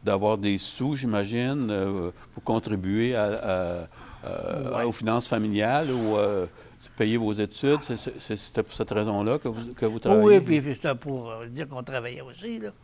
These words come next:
Speaker 1: Ouais,
Speaker 2: On
Speaker 1: ouais.
Speaker 2: était payé, euh, neuf dollars et cinquante par jour.
Speaker 1: Neuf et cinquante par jour ?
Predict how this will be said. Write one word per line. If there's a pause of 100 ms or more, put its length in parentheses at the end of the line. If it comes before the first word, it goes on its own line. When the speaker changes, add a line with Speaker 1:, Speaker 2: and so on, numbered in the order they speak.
Speaker 1:
Ouais, (180)
Speaker 2:
On
Speaker 1:
ouais.
Speaker 2:
était
payé,
euh,
neuf
dollars
et
cinquante
par
jour. (520)
Speaker 1:
Neuf
et
cinquante
par
jour ?